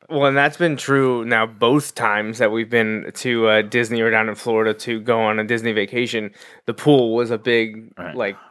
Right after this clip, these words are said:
Speaker 2: they love meeting the characters and, like, the rides and stuff, but the pool was a big, I mean, now granted, at, at Disney World, we're at the Yacht and Beach Club, which ha-, has the coolest pool I've ever been in.
Speaker 1: <laughs> Okay.
Speaker 2: Uh, and the girls, they certainly felt that way. And then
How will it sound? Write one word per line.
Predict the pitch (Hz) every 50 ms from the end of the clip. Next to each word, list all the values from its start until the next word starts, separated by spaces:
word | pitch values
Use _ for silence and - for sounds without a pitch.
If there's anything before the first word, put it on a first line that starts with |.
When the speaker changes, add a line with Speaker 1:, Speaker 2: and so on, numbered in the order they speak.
| _
Speaker 2:
they | 139 147 151 160 151
love | 147 139 135 135 147 139 123 123
meeting | 139 135 131 131 131 120
the | 117 110
characters | - 139 131 123 123 - - 127 120 117 120 117 110
and, | 104 104 113 113
like, | 117 110 -
the | 120 104
rides | 104 101 104 110 117 107
and | 113
stuff, | - - 113 104
but | 120 104
the | 110 -
pool | - - 165 175 156
was | 131 113 113
a | 110
big, | 101 - 113 104 87
I | 127 139
mean, | 135 127 120 - - - - - - _ _
now | - 135 127
granted, | 117 - 143 139 127 120 113 113 107 - - - - -
at, | - 107 - 127 - _ _ _ _ _
at | 127 127 123 127
Disney | 147 139 123 117
World, | 104 113 131 131 120 110
we're | 117 113
at | 117 -
the | 110
Yacht | 113 113 104
and | 101 95
Beach | 104 104 - -
Club, | - 95 95
which | 101 - - - -
ha-, | 123 - - - - _
has | - 127 120 110 98 104
the | 120 - _ _ _ _ _
coolest | - - 151 139 127 113 - -
pool | - 135 120 - 101
I've | 104 120 131 143 123 127
ever | 117 101 110 104
been | - 123 117 107
in. | 110 101 98 101
Speaker 1:
<laughs> | 95
Okay. | 85 85 73 - - - - - -
Speaker 2:
Uh, | - 117 113 98
and | 107 120 120
the | 113
girls, | 117 120 117 113 113 110 -
they | - 117 110
certainly | - - 127 117 113 113
felt | - - 113 107 -
that | 104 98 73
way. | 87 98 101 101 104
And | 110 117
then | 117 117 110 107 104